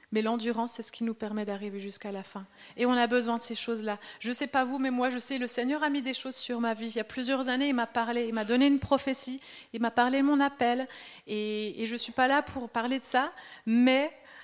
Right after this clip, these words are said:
à un moment donné, j'ai dû prendre une décision et j'ai dit au Seigneur, « Moi, je veux arriver comme Abraham. » À la fin, vous savez, Abraham, il s'appuyait sur son bâton et il a adoré le Seigneur à la fin de sa vie. Et moi, j'ai déclaré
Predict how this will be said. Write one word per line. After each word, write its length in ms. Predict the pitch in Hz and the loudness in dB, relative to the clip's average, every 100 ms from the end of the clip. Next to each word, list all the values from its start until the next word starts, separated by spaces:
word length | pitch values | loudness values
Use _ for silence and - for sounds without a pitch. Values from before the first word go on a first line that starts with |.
| - | -4
à 60 | 233 | 2
un 80 | |
moment 240 | 247 302 302 | 4 6 6
donné, 300 | 277 262 262 | 6 4 4
j'ai 100 | 254 | 0
dû 140 | 226 | -4
prendre 260 | - 262 262 | -2 0 2
une 100 | 254 | 0
décision 460 | 240 247 220 240 | -2 -4 -4 -4
et 40 | 233 | -4
j'ai 80 | 226 | -6
dit 120 | 226 | -6
au 40 | |
Seigneur, « 360 | 226 240 233 233 | -4 0 0 2
Moi, 160 | 240 277 | 4 4
je 120 | 269 | 2
veux 140 | 233 | 2
arriver 320 | 226 240 247 | 2 2 0
comme 200 | 247 262 | 0 2
Abraham. » 400 | 247 233 240 233 233 | 2 2 2 2 0
À 60 | 220 | 0
la 100 | 226 | 0
fin, 160 | - | 0
vous 120 | 285 269 | 0 0
savez, 220 | 247 254 | 0 2
Abraham, 360 | 240 233 240 | 0 0 0
il 80 | 254 | 0
s'appuyait 340 | - 220 - 247 | 0 -6 -4 -2
sur 260 | 254 233 | -2 -4
son 140 | - 240 | -2 -2
bâton 380 | 220 - 240 - | -2 -2 -4 0
et 120 | 226 | 0
il 80 | 214 | 2
a 100 | 214 | 2
adoré 340 | 220 214 214 220 | 2 2 0 -2
le 60 | |
Seigneur 420 | 208 220 208 208 208 | -2 -4 -2 -2 -2
à 60 | |
la 100 | 202 | -4
fin 160 | 202 214 | -4 -8
de 60 | |
sa 160 | - 214 | -6 -6
vie. 260 | 196 202 - - - - | -6 -12 -14 -20 -20 -10
Et 100 | - | 0
moi, 240 | 233 254 285 | 4 6 6
j'ai 140 | 285 | 4
déclaré 580 | 226 240 269 269 269 | 2 2 4 4 4